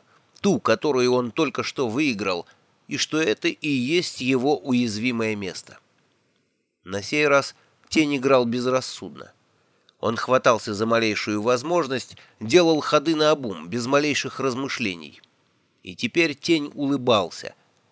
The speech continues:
И всякий раз, когда Чернобог передвигал свою шашку, его улыбка становилась всё шире. Вскоре Чернобог уже сердито хлопал свои шашки при каждом ходе,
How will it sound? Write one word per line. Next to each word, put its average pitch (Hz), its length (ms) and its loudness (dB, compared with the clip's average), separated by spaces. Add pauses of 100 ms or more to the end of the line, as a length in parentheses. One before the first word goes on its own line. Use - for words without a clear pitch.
(260)
И 127 80 2
всякий 190 380 2
раз, 160 240 6
когда 117 280 0
Чернобог 123 560 -2
передвигал 113 600 0
свою 104 320 -2
шашку, 151 540 -2 (340)
его 123 460 2
улыбка 127 420 0
становилась 107 680 0
всё - 200 -6
шире. 82 460 -8 (1080)
Вскоре 127 400 2
Чернобог 127 580 0
уже 104 160 -6
сердито 113 540 -6
хлопал 113 480 -2
свои 110 260 -4
шашки 117 400 0
при 113 220 -4
каждом 104 420 2
ходе, 117 460 -2